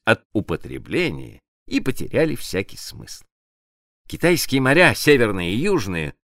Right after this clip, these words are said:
узкие моря, они полны повседневных красноречивых фактов.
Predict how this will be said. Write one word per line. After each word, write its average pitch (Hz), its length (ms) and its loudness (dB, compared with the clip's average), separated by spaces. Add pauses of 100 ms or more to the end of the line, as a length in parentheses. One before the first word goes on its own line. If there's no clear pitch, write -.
узкие 220 460 0
моря, 123 380 -10 (300)
они 180 220 0
полны 131 380 2
повседневных 131 960 0 (160)
красноречивых 117 920 -2
фактов. 104 680 0